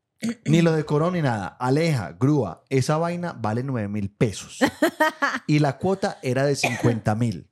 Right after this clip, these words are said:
Speaker 2: Son como unas almendras.
Speaker 1: ¿Ah?
Speaker 2: Esos son como unas
Speaker 1: Sí.
Speaker 2: almendras confitadas.
Speaker 1: Sí, ricas.
Speaker 2: Sí, pero no para el regalo.
Speaker 1: Sí, está bien. Eh,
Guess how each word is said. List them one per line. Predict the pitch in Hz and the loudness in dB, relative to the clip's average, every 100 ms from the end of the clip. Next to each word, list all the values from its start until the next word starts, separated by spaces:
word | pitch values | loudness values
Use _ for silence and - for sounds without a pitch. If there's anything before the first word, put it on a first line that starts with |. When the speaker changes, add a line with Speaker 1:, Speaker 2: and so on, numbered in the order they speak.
| - | -8
Speaker 2:
Son | 254 | -6
como | 226 226 | -4 -2
unas | 240 254 | 0 0
almendras. | 190 170 170 151 135 - - _ _ _ _ _ _ _ _ - | 0 -2 -4 -2 -2 -4 -10 _ _ _ _ _ _ _ _ -2
Speaker 1:
¿Ah? | 139 233 - _ - | 0 0 -8 _ -2
Speaker 2:
Esos | 196 | 0
son | 208 | 0
como | 220 208 | -2 -2
unas | 208 220 | 0 0
Speaker 1:
Sí. | 175 | 0
Speaker 2:
almendras | 147 160 196 | 0 0 -2
confitadas. | 196 180 - - 170 _ | -4 -4 -4 -6 -8 _
Speaker 1:
Sí, | - 110 90 120 | -4 -2 -2 -4
ricas. | 131 104 160 240 - - _ _ - | -6 -6 -6 -6 -10 -20 _ _ -4
Speaker 2:
Sí, | 320 254 | -2 0
pero | 196 196 190 | 0 0 0
no | 185 175 | -2 0
para | 180 185 | 0 2
el | 202 | -2
regalo. | 196 190 170 160 160 208 247 _ _ _ _ - | -4 -2 -2 -2 -4 -6 -10 _ _ _ _ -2
Speaker 1:
Sí, | 156 165 190 - _ - | 0 0 -6 -12 _ -10
está | - | -4
bien. | 120 104 151 _ _ _ _ _ _ | -2 -4 -8 _ _ _ _ _ _
Eh, | 147 156 156 | 0 2 0